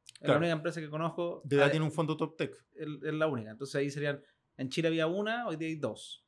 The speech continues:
Speaker 1: Y no, y no conozco ninguna otra empresa
Speaker 2: Claro.
Speaker 1: que tenga fondos temáticos.
Speaker 2: Y, y eso, y l-, y los E T F, para tú tener una cuenta en E T F, un,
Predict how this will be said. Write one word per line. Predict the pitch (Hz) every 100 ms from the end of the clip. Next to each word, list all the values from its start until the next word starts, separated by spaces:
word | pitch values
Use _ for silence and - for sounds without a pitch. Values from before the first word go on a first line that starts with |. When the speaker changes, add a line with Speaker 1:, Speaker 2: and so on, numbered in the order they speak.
| _
Speaker 1:
Y | -
no, | 135 147
y | 143
no |
conozco | 135 151 147
ninguna | 180
otra | 180
empresa | 175 185 175
Speaker 2:
Claro. | 170
Speaker 1:
que |
tenga | 165 156
fondos | 160 151 -
temáticos. | 120 - 143
Speaker 2:
Y, | 131 123 120 120 _ _ _ _ _ _ -
y | 120
eso, | 165 160 202
y | 131 131
l-, | 123 123 120 117 -
y | 123
los | 117 143
E |
T | 165 170
F, | 208 - - _ _ _ -
para | 117 113
tú | 170
tener | 165 180
una | 170
cuenta | 165 151
en | 156
E |
T | 147 143
F, | 135
un, | 135